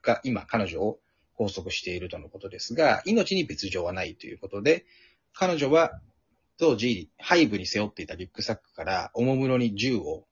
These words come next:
取り出して複数回発砲して、教員が取り上げに入るまでずっと複数回発砲し続けていたとのことで、近接の高校に、その学校には千五百人程度の、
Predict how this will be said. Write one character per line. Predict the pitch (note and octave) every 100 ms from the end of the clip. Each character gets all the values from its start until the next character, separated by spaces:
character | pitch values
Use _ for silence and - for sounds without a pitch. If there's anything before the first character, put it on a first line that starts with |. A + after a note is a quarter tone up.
| -
取 | F#2+ F#2+
り |
出 | F2
し | -
て | A#2+ G#2 F#2
複 | - -
数 | - B2+
回 | - -
発 | - - _
砲 | F2
し | E2+ -
て、 | E3+ E3 - _ _
教 | - D#3
員 | D#3 D#3+
が | F3 F3 - - _ _ _ _
取 | - C3+
り | C3+
上 |
げ | A#2+
に | F2
入 | E2+ G2
る | F2
ま | F2+
で | A2+ C#3+ G2+ G2+
ず | G2
っ | -
と | - A#2
複 | - - A#2
数 | - G2+
回 | -
発 | - D#2+ -
砲 | F2+
し | -
続 | F2+
け | D#2
て | D#2+ D#2
い |
た | - - _ _ _
と | -
の | E2+
こ | F2
と | G2+
で、 | C#3 C3+
近 | - D#3+
接 | E3 D#3+
の | E3+
高 | D#3 D#3
校 | D3+ C#3+
に、 | C#3+ D3+ _ _ _ _ _ _
そ | - D#3
の | D#3
学 | D3 -
校 | D#3
に | D3
は | C3+ C3+ F#2 - _ _ _ _ _
千 | - - D#3+
五 | G#2+
百 | - G#2+
人 | G#2
程 | G#2+ F#2+
度 | E2
の、 | F#2+ F2+